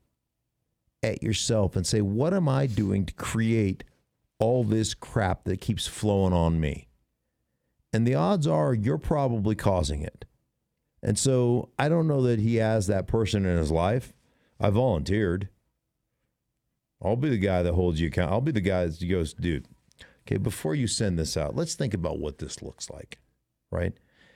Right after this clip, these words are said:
You don't have to sit there and say, "Oh, man, I, you know, for the first two hours, I studied all the cut-ups. And then for four hours, I worked on my, I was doing high knees, and they,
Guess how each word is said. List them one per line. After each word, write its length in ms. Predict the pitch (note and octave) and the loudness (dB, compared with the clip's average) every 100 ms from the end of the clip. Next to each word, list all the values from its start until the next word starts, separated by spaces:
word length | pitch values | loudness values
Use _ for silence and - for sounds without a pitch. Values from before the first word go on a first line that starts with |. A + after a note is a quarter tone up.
| _ | _
You 180 | - D3 | -4 -2
don't 180 | F3 B2 | -2 0
have 280 | A#2 A#2+ - | 2 0 0
to 80 | A2 | -2
sit 240 | - - | -2 -2
there 240 | G2 F2+ | 0 2
and 100 | F2 | 2
say, 500 | D2+ G2+ F2 D#2+ E2 - _ - - | 0 0 2 2 0 -4 _ -20 0
"Oh, 320 | C#3 D#3 A#2+ | 2 2 2
man, 260 | B2 C#3 G#2+ | 2 2 2
I, 160 | G#2 - - - | 0 -2 -8 -2
you 80 | A2+ | 0
know, 100 | G2 | 2
for 100 | G2+ | 0
the 80 | |
first 240 | F2 F3+ D3+ | 0 -2 0
two 140 | B2 | 0
hours, 200 | A2+ A#2+ | 2 0
I 40 | F2+ | 0
studied 300 | - B2 A#2+ | 0 0 0
all 100 | G#2 | 0
the 80 | |
cut-ups. 400 | - C#3 G2+ - | 0 0 0 -2
And 140 | G2 A#2 | -2 0
then 160 | D3+ A2+ | 0 -2
for 140 | - - | -8 -10
four 260 | F3+ F3 D#3 | -4 0 2
hours, 380 | D3+ C3+ F#2 D#2+ - - | 2 2 0 -4 -8 -2
I 100 | G#2+ | 2
worked 240 | C3+ B2 | 2 2
on 80 | G#2 | 0
my, 80 | F#2 | 2
I 80 | B2 | 0
was 100 | G#2 | 2
doing 180 | G#2+ | 0
high 240 | F#2+ B2+ C3+ | 2 2 0
knees, 320 | B2+ C3+ A#2 | 0 0 0
and 100 | |
they, 100 | G#2+ | 0